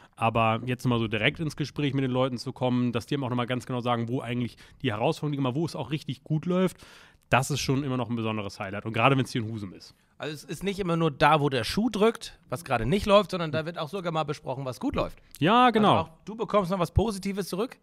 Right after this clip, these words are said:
Speaker 1: Ja, genau, das kriegt man häufiger mal mit.
Speaker 2: Dummy.
Speaker 1: Ja.
Speaker 2: Ist doch mal eine schöne Abwechslung, oder?
Speaker 1: Ja, das ist nett.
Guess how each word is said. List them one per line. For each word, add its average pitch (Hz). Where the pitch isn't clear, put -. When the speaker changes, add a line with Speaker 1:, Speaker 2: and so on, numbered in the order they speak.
Speaker 1:
Ja, 165
genau, 190
das 170
kriegt -
man 170
häufiger 165
mal 160
mit. 139
Speaker 2:
Dummy. 294
Speaker 1:
Ja. 95
Speaker 2:
Ist 160
doch 185
mal 185
eine 190
schöne 185
Abwechslung, 95
oder? 160
Speaker 1:
Ja, 156
das 104
ist 151
nett. 160